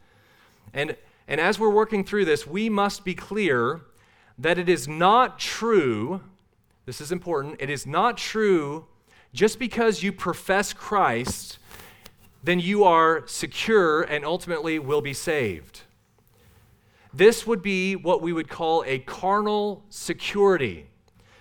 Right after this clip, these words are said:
because of maybe some outward act that is done in the past. You hear this story all the time. "Man, when I was eight years old, I walked the aisle, I made my profession of faith, I said the sinner's prayer."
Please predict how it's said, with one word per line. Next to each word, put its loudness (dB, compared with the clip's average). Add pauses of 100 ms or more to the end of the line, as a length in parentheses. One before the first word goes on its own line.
(240)
because 0
of 2
maybe 2
some -2
outward 4 (440)
act 2
that -6
is -6
done 2
in 0
the -2
past. 2 (880)
You -8
hear 2
this -2
story 0
all 0
the -2
time. -6
"Man, -4
when -4
I 0
was -6
eight 0
years -4
old, -2 (260)
I 4
walked 2
the 2
aisle, 4 (240)
I 4
made 2
my 2
profession -2
of -4
faith, 0
I 0
said 2
the 4
sinner's -2
prayer." 0